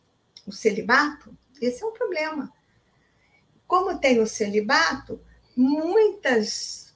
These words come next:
famílias tradicionais, o filho que tem tendências homossexuais escolhe ser padre.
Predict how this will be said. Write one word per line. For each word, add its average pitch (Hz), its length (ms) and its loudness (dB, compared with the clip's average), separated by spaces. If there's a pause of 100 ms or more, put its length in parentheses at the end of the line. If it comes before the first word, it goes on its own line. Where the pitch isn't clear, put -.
(100)
famílias 220 580 0
tradicionais, 208 880 -4
o 262 80 -2
filho 262 560 -2
que 220 140 -4
tem 233 260 -4
tendências 220 580 -2
homossexuais 214 760 -4
escolhe 285 680 0
ser - 220 -6
padre. - 420 -10